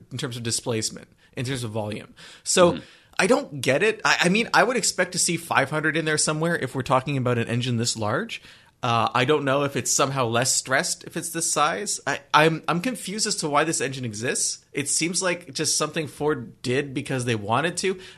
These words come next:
Speaker 1: Uh, I know that Ram makes a six point four as well. That's,
Speaker 2: Mm-hmm.
Speaker 1: that's pretty capable in its twenty-five hundred, uh, and up trucks. So anyway, um, it,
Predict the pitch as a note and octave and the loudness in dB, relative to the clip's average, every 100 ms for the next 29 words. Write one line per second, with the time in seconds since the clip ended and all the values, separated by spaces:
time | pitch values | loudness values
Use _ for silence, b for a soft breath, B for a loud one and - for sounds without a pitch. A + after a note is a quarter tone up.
0 | - C#3 C#3 D#3 F3+ F#3 E3+ - - B2+ | 2 4 6 6 4 2 2 -2 -4 2
1 | C#3+ F3 D#3+ - C3+ - D#3+ - D3+ B2+ | 2 2 0 -2 0 0 -2 -8 -8 -8
2 | - C3 C#3+ F3 D3 A#2 B2 D#3+ - b | -8 -6 -4 -4 -4 -4 -2 -2 -6 b
3 | b b - C3 G#2+ - C3 - - D#3+ | b b -4 -2 -2 -4 -4 -6 -6 -6
4 | D3 B2+ C#3 C3+ E3 D#3 C3+ - C#3 C3+ | -4 -2 -4 -2 -2 -2 -4 -6 -6 -6
5 | C3+ C3 C#3 B2+ - - B2 B2+ B2 B2+ | -6 -6 -6 -8 -12 -12 -6 -4 -4 -2
6 | C3 C3+ - D3 A#3+ - - - b b | -4 -4 -6 -6 -4 -8 -10 -12 b b
7 | b - E3+ E3+ E3+ B2+ B B B B | b 2 4 4 0 -14 B B B B
8 | - F#3 D#3 B2 A#2 B2 C3+ C3+ A#2+ - | -4 0 2 4 4 2 2 2 -2 -8
9 | - - _ _ _ _ _ - | -20 -20 _ _ _ _ _ -4